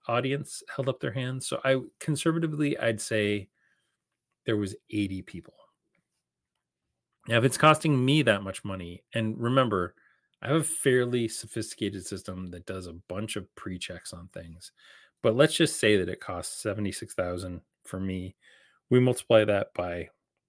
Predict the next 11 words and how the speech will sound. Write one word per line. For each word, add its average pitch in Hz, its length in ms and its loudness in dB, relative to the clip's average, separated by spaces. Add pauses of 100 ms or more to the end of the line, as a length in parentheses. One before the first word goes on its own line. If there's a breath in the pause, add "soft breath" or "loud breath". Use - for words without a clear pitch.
(380)
let's 95 160 -6
say, 104 80 -4
fifty - 480 0
stores. - 580 -12 (800 soft breath)
That 127 340 4
is 98 920 0 (220)
three 135 260 -2
point 113 300 -4
eight 113 240 -8
million 110 280 -6
dollars 90 360 -10